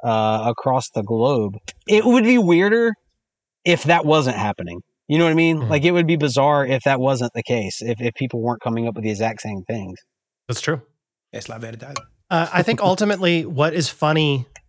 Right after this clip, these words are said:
Speaker 2: is, like, like, humor is subjective in a lot of ways, but a lot of times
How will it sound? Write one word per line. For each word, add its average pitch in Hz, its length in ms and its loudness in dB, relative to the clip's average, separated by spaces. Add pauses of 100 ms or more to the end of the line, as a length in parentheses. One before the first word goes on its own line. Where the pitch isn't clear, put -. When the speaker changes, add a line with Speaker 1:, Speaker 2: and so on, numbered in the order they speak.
(100)
Speaker 2:
is, 143 180 -2
like, 139 220 0
like, 135 200 0 (160)
humor 196 640 0 (540)
is 151 200 0
subjective 127 580 0
in 147 100 0
a 147 60 2
lot 147 160 2
of 135 80 -2
ways, 151 360 0
but 135 360 -2 (1500)
a 156 80 -2
lot 151 260 2
of 185 140 0
times 156 580 0